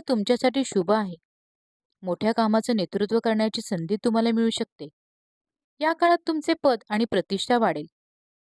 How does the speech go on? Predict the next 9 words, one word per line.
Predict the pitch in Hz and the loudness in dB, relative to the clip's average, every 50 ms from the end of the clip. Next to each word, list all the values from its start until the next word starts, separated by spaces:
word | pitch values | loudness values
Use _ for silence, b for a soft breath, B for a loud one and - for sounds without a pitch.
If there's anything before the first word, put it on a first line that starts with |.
| _ _ _ _ - | _ _ _ _ -12
उत्पन्नाचे | 208 - _ _ - 202 202 208 214 - 254 254 | -12 -12 _ _ -4 -2 0 0 0 2 2 2
नवीन | 240 240 240 247 247 | 4 4 4 2 2
स्तोत्र | - - 254 240 - - 240 | 2 2 0 2 2 2 2
वाढतील | 233 220 208 - _ - 165 151 - _ _ _ _ _ _ _ _ _ _ _ _ _ _ _ _ | 2 2 2 0 _ -12 -14 -14 -14 _ _ _ _ _ _ _ _ _ _ _ _ _ _ _ _
आणि | 254 294 339 339 - | -4 -4 -4 -2 0
चातुर्मासात | - 226 196 - 247 254 254 269 254 - 277 285 - _ _ _ _ | 0 0 2 2 0 0 2 0 2 2 0 0 0 _ _ _ _
सिंह | - - 214 196 196 208 | -10 -4 -2 0 2 2
राशीच्या | 220 220 220 - 247 220 - 247 | 2 2 0 -2 -4 -2 0 2
लोकांनाही | 226 190 170 - - 220 233 269 285 262 247 262 | 2 2 0 2 0 0 2 2 0 0 0 -4